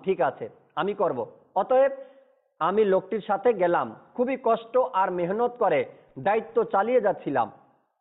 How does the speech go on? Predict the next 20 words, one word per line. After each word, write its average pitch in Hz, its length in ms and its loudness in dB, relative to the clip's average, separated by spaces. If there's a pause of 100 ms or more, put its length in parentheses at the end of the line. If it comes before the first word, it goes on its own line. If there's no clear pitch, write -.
(120)
এভাবে 160 420 2 (300)
অনেক 175 420 -2
দিন 214 200 0
অতিবাহিত 180 460 0
হলো। 180 400 0 (200)
একদিন 170 280 0
হঠাৎ 156 460 0 (280)
কিছু 190 200 -4
বন্ধু 226 340 0
বান্ধব 202 380 -2
সহ 160 280 2 (300)
বাগানের 175 440 0
মালিক 165 340 0 (100)
এলেন। 120 340 -4 (840)
এসেই 240 360 2
আমাকে 226 360 0
ডেকে 190 240 0
বললেন, 170 440 2 (260)
"আমাদের 185 360 -2
জন্য 185 280 -2